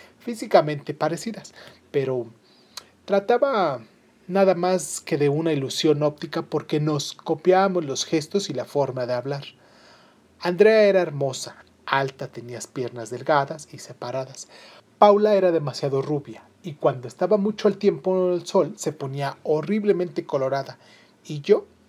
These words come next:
no conseguía tener la panza chata ni que mis muslos dejaran de rozarse e irritarse al caminar.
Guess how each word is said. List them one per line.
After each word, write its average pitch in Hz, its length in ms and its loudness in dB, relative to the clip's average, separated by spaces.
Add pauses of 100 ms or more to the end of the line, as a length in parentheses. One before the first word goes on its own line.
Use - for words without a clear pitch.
(140)
no 185 160 -2
conseguía 165 500 0
tener 139 320 -8
la 131 140 -6
panza 147 960 -8 (100)
chata 160 460 2 (1800)
ni 175 240 0
que 165 180 -2
mis 147 240 -4
muslos 180 600 0 (200)
dejaran 147 480 -2
de 127 120 -6
rozarse - 640 -6 (100)
e 143 120 -8
irritarse 135 680 -4
al 131 100 -8
caminar. 135 460 -10